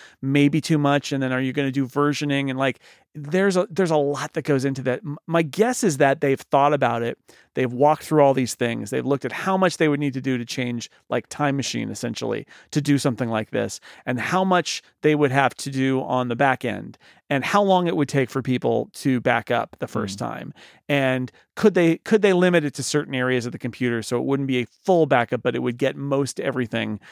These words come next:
Speaker 1: uh, optionally done? And then, like, how much storage is this gonna take up in bandwidth on our, in our server farms.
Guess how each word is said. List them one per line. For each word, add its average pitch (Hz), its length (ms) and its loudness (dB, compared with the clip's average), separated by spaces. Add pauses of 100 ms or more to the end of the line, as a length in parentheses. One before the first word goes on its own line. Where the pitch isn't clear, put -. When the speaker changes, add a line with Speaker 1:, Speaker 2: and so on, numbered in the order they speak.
(260)
Speaker 1:
uh, 117 320 0
optionally 117 640 -2
done? - 320 -4 (320)
And 160 420 2
then, 185 380 2
like, 147 240 2
how - 160 -6
much 156 180 -4
storage 151 440 0
is 120 140 -8
this 123 160 -8
gonna 123 180 -4
take 123 200 -4
up 117 120 -4
in 113 120 -10
bandwidth 123 400 -2
on 113 80 -4
our, 107 240 -4
in 151 100 -4
our 131 120 -2
server 135 380 2
farms. 98 420 -8